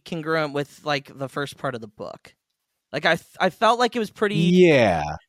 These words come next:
Speaker 1: pretty
Speaker 2: Yeah.
Speaker 1: darn close, shot for shot, word for word, pretty much the same.
Speaker 2: Word for word, bar for bar?
Speaker 1: Bar, bar for
Speaker 2: Um,
Speaker 1: bar.
Speaker 2: sorry, man.
Speaker 1: Um,
Speaker 2: Anyway, sorry. That's just my brain.
Speaker 1: no, I just, I, the Hobbit films, ah, that's a, that's a
Speaker 2: They're fine.
Speaker 1: discussion.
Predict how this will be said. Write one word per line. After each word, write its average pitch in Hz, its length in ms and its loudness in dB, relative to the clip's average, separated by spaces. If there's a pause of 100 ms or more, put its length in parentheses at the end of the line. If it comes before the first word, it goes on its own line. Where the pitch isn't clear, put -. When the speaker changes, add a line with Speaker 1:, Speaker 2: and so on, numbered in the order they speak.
(120)
Speaker 1:
pretty 254 360 2
Speaker 2:
Yeah. 127 160 0
Speaker 1:
darn 208 420 2
close, 185 380 2
shot 170 340 0
for 185 120 -6
shot, 165 400 0
word 160 320 -6
for 165 120 -8
word, 143 320 -6 (180)
pretty 185 160 -8
much 175 200 -8
the 151 100 -12
same. 113 420 -14
Speaker 2:
Word 180 260 4
for 156 120 0
word, 160 400 0
bar 165 240 0
for 165 120 -10
bar? 156 360 0
Speaker 1:
Bar, 226 140 -6
bar 294 220 0
for - 100 -2
Speaker 2:
Um, 190 100 -4
Speaker 1:
bar. 214 320 -6 (560)
Speaker 2:
sorry, - 220 -12
man. - 240 -18 (220)
Speaker 1:
Um, 196 440 0
Speaker 2:
Anyway, - 180 -6 (320)
sorry. 69 340 -6
That's - 420 -6 (280)
just 156 120 -12
my 180 180 2
brain. 120 100 -6
Speaker 1:
no, 107 80 -12 (180)
I 175 200 -2
just, - 200 -14 (100)
I, 156 200 -4 (340)
the 170 100 -8
Hobbit 247 260 -2
films, 285 480 -8 (680)
ah, 175 340 -16
that's 160 300 -10
a, 104 120 -16 (180)
that's 185 320 -12
a - 40 -10
Speaker 2:
They're 214 80 2
fine. 180 280 4
Speaker 1:
discussion. - 200 -14